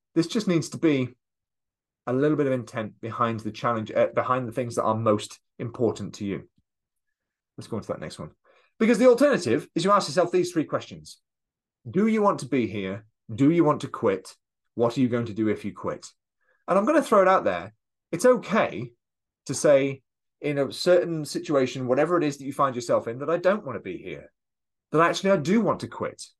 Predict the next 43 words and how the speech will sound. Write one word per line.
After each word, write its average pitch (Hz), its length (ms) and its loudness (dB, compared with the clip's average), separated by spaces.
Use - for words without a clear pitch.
But 151 80 2
it's 143 100 0
really 220 300 2
important, 156 560 2
if 123 100 -10
you 143 100 -2
do 170 260 0
have 139 220 0
yeses 131 420 -4
to 120 100 -12
those 110 180 0
first 113 260 -2
two 110 140 -6
questions, - 680 -6
uh, 120 160 2
wrong, 110 260 -2
a 113 60 0
no 139 280 2
to 143 120 -6
the 127 40 -6
first 117 320 -2
question 107 280 -2
and 101 80 -8
a 101 40 -6
yes 123 280 -2
to - 80 -18
the 98 40 -14
second 165 260 -2
question, 92 420 -8
to 160 80 -2
qualify 170 640 2
it 95 80 -2
with 117 120 -6
the 110 60 -4
third 101 360 -2
question. - 400 -14
What 117 180 2
are 123 40 4
you 117 140 2
gonna 110 160 0
do 107 220 0
about - 260 -8
it? - 80 -18